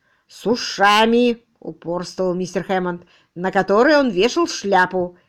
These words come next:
если крючки в передней были заняты. Ничего подобного! Он ужасно красивый и во всех отношениях замечательный. "Ну, в каких, например?" — сказал недоверчивый мистер Хэммонд.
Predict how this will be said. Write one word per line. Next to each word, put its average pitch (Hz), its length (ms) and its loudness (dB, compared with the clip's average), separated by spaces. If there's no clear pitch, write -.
если 339 200 -6
крючки 262 400 0
в 330 60 -10
передней 226 360 -2
были 196 200 -2
заняты. 170 540 -6
Ничего 240 800 0
подобного! 185 680 -2
Он 220 140 -2
ужасно 233 380 0
красивый 226 640 -2
и 214 60 -6
во 220 100 0
всех - 300 0
отношениях 220 600 -2
замечательный. 226 1080 -4
"Ну, 262 180 -4
в - 60 -8
каких, 185 360 -2
например?" — 311 520 0
сказал 175 400 -4
недоверчивый 175 680 -4
мистер 214 300 -8
Хэммонд. 160 380 -8